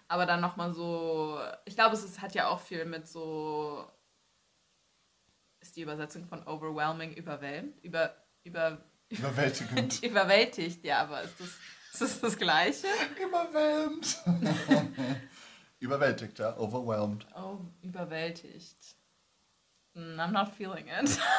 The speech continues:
Speaker 1: Nee, aber, also ich glaub, was du ja auch besprochen, äh, gesagt hast, hat ja
Speaker 2: Besprochen.
Speaker 1: <laughs> hat
Speaker 2: In meiner
Speaker 1: ja
Speaker 2: Dissertation.
Speaker 1: <laughs> hat ja auch viel mit so diesem Gefühl, overwhelmed zu sein,
Speaker 2: Ja.
Speaker 1: zu tun.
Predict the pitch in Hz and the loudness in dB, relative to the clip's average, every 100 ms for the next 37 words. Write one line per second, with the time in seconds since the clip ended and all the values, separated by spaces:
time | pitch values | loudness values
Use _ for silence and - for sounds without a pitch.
0 | - - 320 - - - - - 208 214 | 6 12 12 12 -8 -10 -8 -8 0 6
1 | 214 190 180 - 180 175 185 180 175 170 | 8 8 4 2 -2 -2 2 2 2 -4
2 | - 202 190 151 170 - 180 180 180 - | -4 2 4 4 2 -4 -12 -10 -10 -8
3 | 170 156 156 - 156 165 170 165 - - | -4 -2 -2 -6 -12 -6 -2 -2 2 6
4 | 170 170 123 117 - 262 - 117 - 285 | 6 6 0 2 4 4 2 0 6 6
5 | - - 160 160 165 156 170 170 - 170 | 8 6 12 12 12 12 10 8 8 6
6 | - - 160 160 170 139 - - - 233 | 6 10 10 12 8 6 2 -10 -4 0
7 | 233 196 214 247 208 175 180 - 190 180 | 6 8 8 6 4 4 4 -2 -4 -4
8 | 175 175 175 170 170 170 - 185 180 180 | -4 -6 -6 -8 -8 -10 -8 -2 0 0
9 | 180 - 180 165 170 170 170 170 175 - | -2 -2 -6 -4 -2 2 2 0 -6 -10
10 | 156 143 135 147 156 - - _ _ _ | -12 -12 -10 -10 -6 -8 -8 _ _ _
11 | _ _ _ _ _ _ _ _ - - | _ _ _ _ _ _ _ _ -20 -20
12 | 185 208 | -20 -20